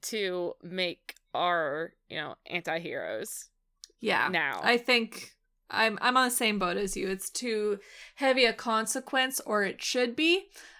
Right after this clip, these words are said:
Speaker 2: And knowing with future vision that, <laughs> psych, the heavy consequences aren't ever really carried through morally or in the story, then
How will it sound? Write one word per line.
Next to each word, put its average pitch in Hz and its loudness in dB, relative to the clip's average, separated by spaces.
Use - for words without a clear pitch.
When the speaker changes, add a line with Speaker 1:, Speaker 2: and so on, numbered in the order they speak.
Speaker 2:
And 208 2
knowing 214 2
with 196 -2
future 220 -2
vision 180 -2
that, - -2
<laughs> 247 4
psych, 247 4
the 214 -4
heavy 220 0
consequences 190 -4
aren't - -6
ever - -8
really - -6
carried - -10
through - -10
morally - -8
or 214 -4
in 226 2
the 196 -2
story, 180 -4
then 190 -4